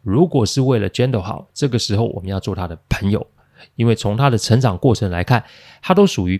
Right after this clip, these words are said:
边缘人等级。说白一点好了，我也觉得他的老板呢，是大有问题。当然，我不是说销售业绩好就一定可以当上主管缺。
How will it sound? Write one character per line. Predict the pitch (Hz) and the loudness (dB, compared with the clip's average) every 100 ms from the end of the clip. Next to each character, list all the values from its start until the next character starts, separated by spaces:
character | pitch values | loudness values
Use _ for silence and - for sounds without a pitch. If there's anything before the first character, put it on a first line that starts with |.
| - | 0
边 | 147 147 | 2 4
缘 | 123 98 | 4 4
人 | 90 95 | 0 -2
等 | 95 80 | -6 -6
级。 | - 80 - | -10 -10 -12
说 | - 156 | -2 2
白 | 160 117 | 2 2
一 | 131 | 2
点 | 131 117 | 2 2
好 | 113 | 2
了， | 95 92 | 0 0
我 | 110 123 | 2 2
也 | |
觉 | - 107 | 2 0
得 | |
他 | 110 113 | 0 0
的 | |
老 | 92 85 | 0 -2
板 | 95 87 | -2 -4
呢， | 82 | -8
是 | 73 117 | -8 -6
大 | - 104 | -2 -4
有 | 80 | -4
问 | 78 92 82 | -2 -2 -4
题。 | - 147 147 _ - _ _ _ - | -12 -16 -16 _ -20 _ _ _ 4
当 | 185 | 6
然， | 202 143 | 8 6
我 | |
不 | 95 | 4
是 | 135 131 | 4 4
说 | 123 127 | 2 2
销 | - 151 | 2 2
售 | 147 156 | 2 2
业 | 120 117 | 2 2
绩 | 131 | 2
好 | 104 92 | 0 -2
就 | 95 - | -4 -2
一 | 92 | 0
定 | 131 | 0
可 | 107 | 0
以 | 90 | 0
当 | 107 104 | -2 -2
上 | 110 90 | -2 -4
主 | 101 | -4
管 | 87 - | -4 -6
缺。 | - 117 | -6 -6